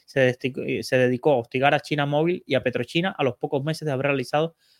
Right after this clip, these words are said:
la importante operación de salida a bolsa. La rentabilidad de este tipo de negocios como China Telecom depende de la generosidad del gobierno.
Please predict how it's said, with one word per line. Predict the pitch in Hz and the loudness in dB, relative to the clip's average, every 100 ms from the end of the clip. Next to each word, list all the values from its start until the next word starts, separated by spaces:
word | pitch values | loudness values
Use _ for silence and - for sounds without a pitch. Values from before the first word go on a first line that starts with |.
| _ | _
la | 131 | -2
importante | 127 123 131 147 143 156 | 2 2 2 0 0 0
operación | 143 127 - 147 | 2 0 0 -2
de | 160 | -2
salida | - 117 117 | -2 -2 0
a | 113 | 0
bolsa. | 110 - - _ _ _ | -2 -6 -18 _ _ _
La | - | 2
rentabilidad | 131 131 127 139 160 | 4 4 4 4 4
de | |
este | 156 | 2
tipo | 147 151 | -2 -2
de | 147 | -2
negocios | 143 143 135 | -2 -4 -6
como | 117 117 | -8 -8
China | - 147 143 | -6 -6 -2
Telecom | 165 165 170 | -2 -2 -6
depende | - 127 139 160 170 | -2 0 2 2 2
de | |
la | 147 | 2
generosidad | 131 120 120 117 123 | 0 -4 -4 -4 -2
del | 131 | 0
gobierno. | 123 120 113 110 | 0 -2 -2 -6